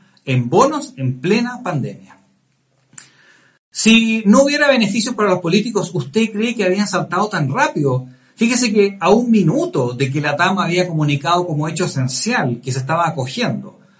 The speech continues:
a la ley de quiebras de Estados Unidos, ellos propusieron nacionalizarla. Yo le pregunto,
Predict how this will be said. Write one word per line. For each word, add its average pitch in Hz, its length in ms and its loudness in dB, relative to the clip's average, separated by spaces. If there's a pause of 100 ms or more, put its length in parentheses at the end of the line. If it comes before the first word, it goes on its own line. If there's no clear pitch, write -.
(160)
a 139 160 4
la 143 80 4
ley 170 180 2
de 160 140 0
quiebras 180 340 0
de 151 60 -2
Estados 151 380 -2
Unidos, 196 400 0
ellos 151 220 -2
propusieron 143 460 -4
nacionalizarla. 151 800 -4 (640)
Yo 254 100 -2
le 320 60 0
pregunto, 262 640 -2